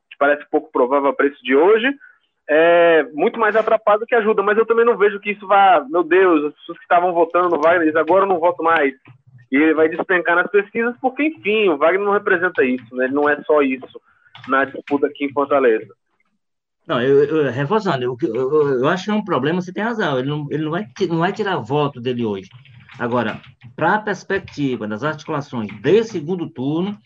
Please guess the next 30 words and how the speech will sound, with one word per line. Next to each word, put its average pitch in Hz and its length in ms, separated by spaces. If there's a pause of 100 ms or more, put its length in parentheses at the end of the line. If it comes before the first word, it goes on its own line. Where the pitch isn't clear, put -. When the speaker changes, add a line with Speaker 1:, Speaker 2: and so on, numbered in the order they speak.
(200)
Speaker 2:
eu 131 120
acho 131 180
que - 60
é 165 40
um 170 60
problema 180 380
que 180 80
ele 170 80
vai 156 140
ter 147 180
que 165 160
ver 170 140
como 175 140
é 175 80
que 180 80
resolve. 214 380 (600)
Porque 117 220
há 143 80
um 165 120
segmento, 151 680
há 143 60
uma 151 260
parte 185 320
de 170 80
pessoas 131 480
aí 117 160
que 123 80
eu 120 40
acho 120 140
que - 80